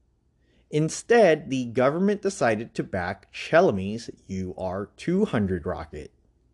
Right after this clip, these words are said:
Then, in mid-nineteen sixty-four, the Soviet government flip-flopped and decided to support Korolev's N one rocket, and shortly decided to cancel Chelomey's U R two hundred.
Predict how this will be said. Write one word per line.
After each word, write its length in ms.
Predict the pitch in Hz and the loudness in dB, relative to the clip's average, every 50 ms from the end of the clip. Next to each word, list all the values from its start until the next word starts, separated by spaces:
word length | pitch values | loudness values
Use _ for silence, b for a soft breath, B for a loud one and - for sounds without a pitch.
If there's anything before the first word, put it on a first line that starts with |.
| _ _ _ _ _ _ _ _ _ _ _ _ _ _ _ _ _ - | _ _ _ _ _ _ _ _ _ _ _ _ _ _ _ _ _ -2
Then, 320 | - - 185 180 175 180 185 | 4 6 6 6 6 4 0
in 360 | - - 165 170 180 190 - - | -2 -2 -2 -2 -2 -2 -4 -4
mid-nineteen 760 | 123 120 123 135 139 - - 107 104 113 120 - 139 151 160 | -2 0 0 0 -2 -4 -6 -6 -6 -6 -6 -6 -8 -8 -8
sixty-four, 760 | - - 165 - - - 95 98 - - 95 92 95 113 - b b b b b b b b | -6 -6 -8 -8 -6 -6 -6 -6 -4 -4 -4 -2 -2 -2 -4 b b b b b b b b
the 400 | - 120 127 131 131 127 - - - | -4 0 0 2 2 0 -2 -4 -8
Soviet 540 | - - - 147 147 165 180 208 185 - - | -8 -2 0 2 2 2 2 0 -2 0 2
government 440 | 151 170 175 165 123 113 107 98 - _ _ | 4 4 4 2 0 -4 -4 -6 -8 _ _
flip-flopped 1000 | _ _ - - - 165 196 226 226 - - - 113 101 87 82 180 - - _ _ _ _ - | _ _ -18 -6 0 2 2 2 2 -2 -12 -6 -4 -4 -2 -2 -4 -8 -10 _ _ _ _ -10
and 140 | 170 170 | -6 -2
decided 540 | 175 190 190 - 110 95 95 - - 101 - | -2 -2 0 0 0 0 0 0 -2 -4 -6
to 160 | - - 147 | -8 -10 -8
support 560 | - - - - - - 92 92 95 - - - | -6 -6 -8 -8 -6 -6 -6 -4 -6 -6 -10 -14
Korolev's 640 | - - 90 87 87 90 90 87 90 92 - - _ _ - | -12 -8 -8 -6 -6 -6 -6 -6 -6 -8 -10 -14 _ _ -4
N 300 | 135 147 160 175 175 143 | -2 0 0 0 0 0
one 220 | 107 98 92 87 | 0 0 -2 -4
rocket, 500 | 80 78 82 80 76 - 92 87 - _ _ _ _ _ _ _ _ _ - | -6 -8 -10 -12 -10 -10 -10 -10 -10 _ _ _ _ _ _ _ _ _ -8
and 200 | 113 110 110 - | -6 -6 -4 -4
shortly 480 | - - 185 196 208 - - 107 104 | 0 2 4 4 4 2 -2 -4 -4
decided 500 | 98 135 143 - - 90 90 90 110 - | -2 -4 -6 -4 -6 -6 -6 -6 -8 -8
to 140 | - 147 - | -8 -8 -8
cancel 480 | - - - 90 82 - - 98 104 104 | -8 -10 -10 -10 -10 -8 -8 -8 -8 -8
Chelomey's 640 | - - - 90 85 92 95 95 98 104 101 - | -10 -10 -8 -6 -4 -4 -2 -2 -2 -4 -4 -6
U 260 | 107 95 90 87 87 - | -8 -8 -8 -8 -8 -6
R 220 | 85 85 87 90 | -8 -8 -8 -8
two 240 | - - 90 85 87 | -10 -10 -10 -10 -6
hundred. 560 | - - 165 180 156 110 95 67 - - | 0 2 2 2 2 0 -4 -8 -10 -16